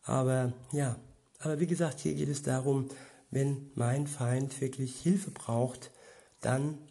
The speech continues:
möchte ich ihm wahre Liebe erweisen und ihm Gutes tun. Weiter heißt es, verleiht, ohne eine Gegenleistung zu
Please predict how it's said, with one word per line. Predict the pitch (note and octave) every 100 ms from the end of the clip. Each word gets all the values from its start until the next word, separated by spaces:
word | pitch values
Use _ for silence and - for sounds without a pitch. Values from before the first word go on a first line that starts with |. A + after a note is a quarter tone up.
| -
möchte | B2 C#3 - D#3
ich | C3+ C#3 - -
ihm | B2+ C#3 C#3+ C#3+
wahre | - A2 A#2+ C3+
Liebe | B2+ C3 C3 C3+ B2+ - - -
erweisen | C3 C3 C#3+ C#3+ G2+ F2+ - _ -
und | B2+ A#2
ihm | C#3+ D#3+ D#3
Gutes | - B2+ B2 C#3+ - -
tun. | - E3 F#2+ F2 - _ - - - _ _ _ - _ - _ - _ - _ - - - - - - - _ _ -
Weiter | C#3+ E3+ D3
heißt | C3 B2+ -
es, | C3+
verleiht, | - B2 B2 B2 D#3+ F#3 - - _
ohne | - F3 G3 F3
eine | B2+ C3+ D3
Gegenleistung | C#3+ B2+ B2+ C3+ C3 B2+ B2 C#3 C3+ B2+
zu | - B2+ B2